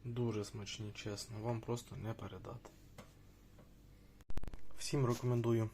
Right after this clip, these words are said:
готувати таку бастурму. В дійсності дуже смачна, дуже гарненька получається в розрізі.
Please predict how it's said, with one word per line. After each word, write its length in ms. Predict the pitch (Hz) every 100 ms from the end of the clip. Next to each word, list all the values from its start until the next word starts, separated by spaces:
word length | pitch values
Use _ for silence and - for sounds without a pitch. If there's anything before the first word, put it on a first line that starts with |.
| -
готувати 480 | 113 120 120 107 -
таку 280 | - 104 101
бастурму. 680 | 101 - 104 98 98 107 147 - - - - - - - - 120
В 40 |
дійсності 480 | 123 123 120 110 113
дуже 360 | 113 117 107
смачна, 600 | 104 113 107 - 110 127
дуже 280 | 120 107 101
гарненька 480 | 104 107 107 107 117
получається 680 | - 104 - 110 104 - 104
в 100 | 98
розрізі. 540 | 113 127 143 147 165